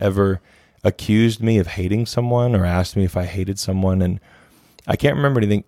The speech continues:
anything specific per se, um, but I definitely think that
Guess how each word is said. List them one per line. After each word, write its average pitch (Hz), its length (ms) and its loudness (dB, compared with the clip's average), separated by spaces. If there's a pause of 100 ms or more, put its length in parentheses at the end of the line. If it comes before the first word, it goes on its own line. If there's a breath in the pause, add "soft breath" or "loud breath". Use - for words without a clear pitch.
(100)
anything 110 320 4
specific - 720 -4
per 143 140 -2
se, - 420 -2 (680 soft breath)
um, 90 500 0 (520)
but 104 100 4
I 101 60 6
definitely 107 680 0
think 98 440 -2
that 92 600 -2